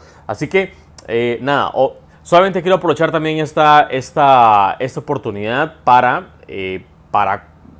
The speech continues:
eh, contarles, digamos, o para, o para invitarlos básicamente, eh, a que, a que la mayoría en sus emprendimientos, en sus proyectos, en sus ideas, en lo que están trabajando, todos estamos pasando por un momento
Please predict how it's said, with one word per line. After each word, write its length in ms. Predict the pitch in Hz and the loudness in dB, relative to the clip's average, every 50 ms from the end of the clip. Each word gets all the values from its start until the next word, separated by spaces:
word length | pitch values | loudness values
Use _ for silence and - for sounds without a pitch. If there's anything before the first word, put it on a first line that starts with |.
| - _ _ - | -20 _ _ -16
eh, 240 | - 101 - - - - _ | -14 -14 -14 -16 -18 -20 _
contarles, 680 | - - 117 107 101 - 131 139 156 160 160 170 180 170 | -14 -12 -12 -10 -4 0 2 2 2 2 0 0 -2 -2
digamos, 400 | 135 123 113 113 131 170 185 160 | -2 -2 0 0 0 0 -4 -6
o 80 | 147 - | -6 -6
para, 280 | - 101 98 98 95 - | -4 -2 0 0 0 0
o 200 | - 107 101 - | -2 -4 -4 -2
para 320 | 110 104 101 98 98 - - - - - _ _ | -2 0 0 -2 -4 -6 -8 -20 -20 -20 _ _
invitarlos 920 | - 151 143 139 131 113 117 123 113 - - 175 202 214 190 175 147 123 107 | -8 -6 -6 -6 -6 -6 -8 -8 -4 2 4 6 6 6 4 0 -2 -2 -2
básicamente, 760 | 113 123 123 147 139 143 123 127 127 135 127 170 185 185 185 - - _ _ - - - - _ _ - - - | -4 -4 -4 -2 -4 -2 -2 -2 -4 -4 -4 -4 -6 -6 -6 -14 -20 _ _ -20 -20 -20 -20 _ _ -18 -10 -6
eh, 260 | 101 104 101 - - | -4 -4 -4 -4 -4
a 280 | - 104 110 104 104 - - | 0 0 0 0 0 -4 -8
que, 720 | 120 110 107 107 104 104 104 104 104 101 104 101 95 - _ - | -6 -4 -2 0 0 0 0 0 -2 -2 -4 -4 -6 -10 _ -6
a 240 | - 113 113 113 - | -2 0 0 0 -2
que 260 | - - 120 113 110 - | -4 -6 -6 -6 -6 -4
la 160 | 113 117 113 | -4 -4 -2
mayoría 760 | 113 113 113 113 110 110 113 160 220 233 196 147 143 147 - | -2 -2 -4 -4 -4 -4 -4 -4 -2 -2 -2 -2 -2 -4 -6
en 160 | - - 110 101 | -8 -10 -10 -8
sus 160 | 117 117 107 | -8 -10 -10
emprendimientos, 920 | 110 107 107 117 107 104 101 98 104 127 175 208 196 151 123 117 113 113 | -10 -10 -8 -8 -8 -8 -8 -8 -8 -6 -6 -8 -8 -6 -4 -4 -4 -4
en 80 | 104 98 | -8 -12
sus 180 | 98 98 90 | -14 -16 -18
proyectos, 600 | - - - 95 101 147 190 185 165 - 113 104 104 | -16 -14 -12 -8 -4 -4 -4 -4 -6 -10 -12 -10 -10
en 100 | 101 101 | -14 -16
sus 240 | 104 101 95 - 104 | -16 -18 -18 -14 -10
ideas, 460 | 95 101 147 190 196 139 107 95 101 | -6 -4 -2 -2 0 -2 -2 -4 -8
en 80 | 98 | -14
lo 80 | 92 92 | -14 -14
que 80 | 90 92 | -14 -10
están 180 | 120 120 135 | -10 -10 -8
trabajando, 640 | 143 190 156 120 101 120 127 131 160 202 262 311 311 - - - _ _ _ - | -4 -2 -2 -2 0 -2 -4 -4 -4 -6 -8 -8 -10 -14 -20 -20 _ _ _ 0
todos 580 | - 160 196 233 247 330 381 381 - - - _ _ _ _ _ _ _ - | 2 4 4 4 2 -2 -6 -6 -8 -16 -20 _ _ _ _ _ _ _ -16
estamos 400 | 113 - - 151 151 170 175 170 | -10 -4 -2 -2 -2 -2 -4 -6
pasando 400 | 151 131 135 143 147 156 170 - | -8 -6 -4 -4 -4 -4 -6 -6
por 140 | - 127 | -6 -6
un 80 | 127 127 | -6 -6
momento 580 | 135 135 135 139 139 131 - 160 165 - - | -6 -6 -6 -6 -6 -6 -4 -6 -6 -6 -10